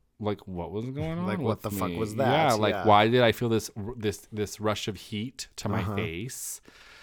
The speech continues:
Speaker 1: Um, I remember it like it was yesterday. So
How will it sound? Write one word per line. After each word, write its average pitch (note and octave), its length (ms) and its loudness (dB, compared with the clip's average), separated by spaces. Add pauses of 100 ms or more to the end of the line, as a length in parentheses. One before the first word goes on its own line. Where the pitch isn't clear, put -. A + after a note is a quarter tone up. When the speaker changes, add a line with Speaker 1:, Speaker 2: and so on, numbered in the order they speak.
(280)
Speaker 1:
Um, G2+ 480 -2
I G#2+ 60 2
remember G#2+ 360 2
it G#2+ 60 2
like G2+ 180 -2
it A2+ 40 -10
was G2+ 120 -8
yesterday. G2 680 -4 (400)
So G#2+ 800 0